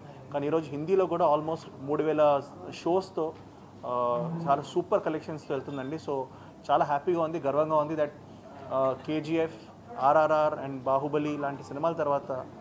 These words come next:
మళ్ళీ మన South Indian film, especially Pushpa తర్వాత ఒక తెలుగు సినిమా మళ్ళీ వెళ్ళి ఇంత బాగా ఆడుతుందని చాలా గర్వంగా ఉంది and చాలా హ్యాపీగా ఉంది. మాకు ఫోన్స్ కూడా అలాగే వస్తున్నాయి, appreciating phones. And, uh, North Indian public కూడా చాలా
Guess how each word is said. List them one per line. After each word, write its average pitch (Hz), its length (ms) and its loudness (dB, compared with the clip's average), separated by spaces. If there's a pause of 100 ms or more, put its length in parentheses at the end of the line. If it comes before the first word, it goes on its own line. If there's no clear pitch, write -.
(220)
మళ్ళీ 143 140 -4
మన 160 100 -2
South 147 240 0
Indian 165 140 -4
film, 147 160 -2
especially 175 480 -2
Pushpa 170 300 0 (600)
తర్వాత 143 300 2 (420)
ఒక 143 160 -4
తెలుగు 190 200 4
సినిమా 208 260 2
మళ్ళీ 170 300 2
వెళ్ళి 165 320 2 (460)
ఇంత 147 160 -2
బాగా 156 260 2
ఆడుతుందని 147 500 0 (100)
చాలా 151 440 4
గర్వంగా 135 380 -2
ఉంది 139 340 -2
and 135 120 -6
చాలా 139 120 -2
హ్యాపీగా 127 380 -4
ఉంది. 139 280 -4 (400)
మాకు 135 120 0
ఫోన్స్ 175 260 -2
కూడా 165 140 0
అలాగే 151 180 0
వస్తున్నాయి, 143 380 -4 (480)
appreciating 151 480 -4
phones. 135 400 -2 (640)
And, 127 180 -6
uh, 127 120 2
North 127 320 0
Indian 156 220 -6
public 139 260 -4
కూడా 147 140 0
చాలా 139 200 -2